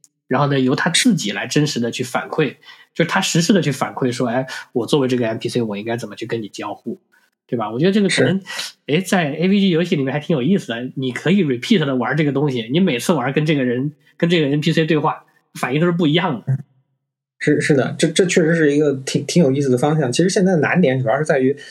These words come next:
Speaker 2: 对，对于游戏来说，他希望玩家有一种沉浸的感觉嘛。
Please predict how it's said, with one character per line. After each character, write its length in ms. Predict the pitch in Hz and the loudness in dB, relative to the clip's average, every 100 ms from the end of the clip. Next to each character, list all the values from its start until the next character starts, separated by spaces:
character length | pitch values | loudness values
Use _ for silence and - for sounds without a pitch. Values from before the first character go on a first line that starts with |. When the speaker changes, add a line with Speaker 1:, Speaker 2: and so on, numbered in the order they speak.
| - | -6
Speaker 2:
对， 140 | - 165 | 0 4
对 160 | 208 | 4
于 20 | 190 | 4
游 140 | 147 | 2
戏 100 | 185 | 2
来 140 | 147 | 2
说， 100 | 127 | 2
他 160 | 147 190 | 0 0
希 380 | 185 - - 214 | -2 -4 -2 0
望 180 | 220 135 | 2 2
玩 140 | 120 | 2
家 180 | 170 175 | 2 2
有 160 | 117 | 2
一 60 | 139 | 0
种 260 | 127 - - - - | -2 -6 -12 -12 -4
沉 260 | - 123 | 0 2
浸 180 | 233 214 | 4 4
的 80 | 127 | 4
感 240 | 117 107 | 0 -4
觉 200 | - - | -8 -8
嘛。 240 | 143 135 | -6 -8